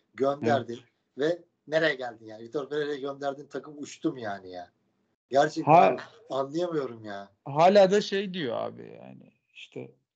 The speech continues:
Speaker 2: çok fazla baskı vardı diyor, bu kadar olmamalıydı diyor. <laughs> Yani sen bunun, e,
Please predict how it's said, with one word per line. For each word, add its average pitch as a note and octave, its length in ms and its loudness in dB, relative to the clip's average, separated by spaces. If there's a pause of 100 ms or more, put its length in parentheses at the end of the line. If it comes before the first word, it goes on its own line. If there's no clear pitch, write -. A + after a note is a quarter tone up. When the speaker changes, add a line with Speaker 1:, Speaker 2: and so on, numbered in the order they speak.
(140)
Speaker 2:
çok E3+ 260 -4
fazla D#3+ 340 4
baskı D3 320 -6
vardı B2+ 360 -6
diyor, B2+ 240 -8
bu C3 60 -16
kadar C#3 240 -10
olmamalıydı B2 800 -8
diyor. G#2+ 200 -18
<laughs> - 40 -20
Yani D#3 240 2 (340)
sen F3+ 360 -2
bunun, G3+ 440 -4 (260)
e, - 40 -14